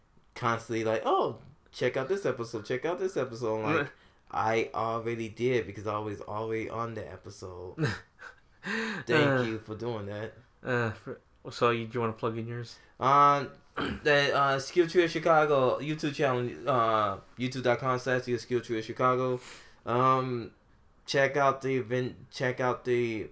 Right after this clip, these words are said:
Speaker 1: Marvel Ultimate Alliance videos, and this coming up Thursday, a Splinter Cell video.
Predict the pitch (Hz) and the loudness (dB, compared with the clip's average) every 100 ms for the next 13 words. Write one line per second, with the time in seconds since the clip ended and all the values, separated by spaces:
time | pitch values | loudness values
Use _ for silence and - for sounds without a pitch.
0 | - 73 110 110 120 117 110 123 123 110 | -14 -14 -6 0 0 2 -2 -2 -4 -4
1 | 110 123 117 110 104 101 98 98 104 104 | -2 0 -2 -6 -8 -4 -4 -4 -6 -10
2 | - - 107 120 127 135 131 123 107 120 | -16 -12 -8 -4 -4 -4 -4 -8 -4 -4
3 | 117 - 127 131 - 147 151 151 143 147 | -4 -6 -6 -6 -2 0 0 -2 0 0
4 | 120 139 - 147 220 196 120 95 80 101 | 0 -6 -6 -4 -4 -6 -6 -6 -8 -10
5 | - 95 87 82 62 | -10 -10 -8 -8 -10